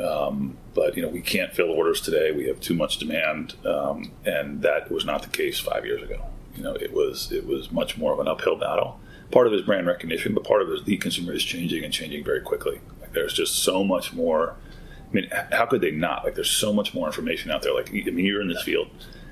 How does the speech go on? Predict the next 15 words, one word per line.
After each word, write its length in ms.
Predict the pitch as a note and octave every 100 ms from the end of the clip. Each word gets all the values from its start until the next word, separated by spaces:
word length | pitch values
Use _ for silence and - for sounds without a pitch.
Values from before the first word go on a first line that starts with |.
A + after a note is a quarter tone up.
| - -
Every 160 | A2 A2
six 220 | - -
months, 180 | A#2 -
a 60 |
new 80 | -
study 240 | - E2+ E2+
comes 200 | - -
out, 220 | - - - - - -
says 180 | - -
something 380 | - F2 E2+ D2+ - - -
positive 400 | - F2+ D#2+ C#2
about 160 | C#2
a 20 | -
plant-based 420 | D2 C2+ - -
diet 240 | - -